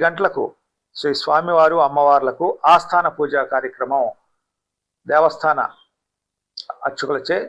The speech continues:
నిర్వహించబడుతుంది. పదకొండు గంటల పదహారు నిమిషాలకు ఉత్తర ద్వార దర్శనం ఉంటుంది.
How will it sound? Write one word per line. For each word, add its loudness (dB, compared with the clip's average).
నిర్వహించబడుతుంది. -4
పదకొండు -2
గంటల 0
పదహారు 4
నిమిషాలకు -2
ఉత్తర 0
ద్వార 2
దర్శనం -6
ఉంటుంది. -6